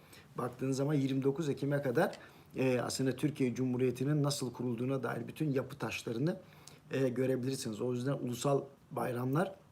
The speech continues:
her zaman çok önemli. E, bunların önemsizleştirilmesi veya, e, bunların normal olarak kabul edilmesini,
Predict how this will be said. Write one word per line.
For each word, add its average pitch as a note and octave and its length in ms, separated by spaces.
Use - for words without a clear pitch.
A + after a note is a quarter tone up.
her D#3+ 160
zaman C#3+ 280
çok D#3 260
önemli. C#3 420
E, C3 300
bunların C#3+ 360
önemsizleştirilmesi C3+ 1400
veya, D3 460
e, B2+ 140
bunların C#3 380
normal C#3 300
olarak C3 220
kabul C3 220
edilmesini, B2 560